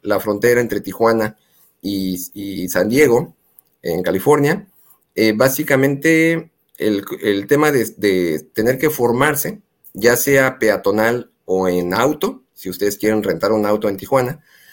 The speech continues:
eh, es básicamente, ya mencionamos, de una hora y media, dos horas, quizá un poco más, eh, se pierde tiempo ahí en el cruce. Ya cruzando, se encuentra San Isidro,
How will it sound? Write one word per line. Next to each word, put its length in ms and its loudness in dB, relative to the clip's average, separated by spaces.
eh, 440 2
es 80 -4
básicamente, 520 0
ya 80 2
mencionamos, 480 -2
de 60 0
una 180 0
hora 140 2
y 60 0
media, 640 2
dos 280 -4
horas, 380 2
quizá 480 -4
un 160 -8
poco 220 -2
más, 380 -6
eh, 320 -2
se 140 -4
pierde 260 2
tiempo 300 0
ahí 100 2
en 60 -2
el 140 -4
cruce. 440 -6
Ya 220 2
cruzando, 720 2
se 140 -4
encuentra 600 2
San 180 -2
Isidro, 460 -4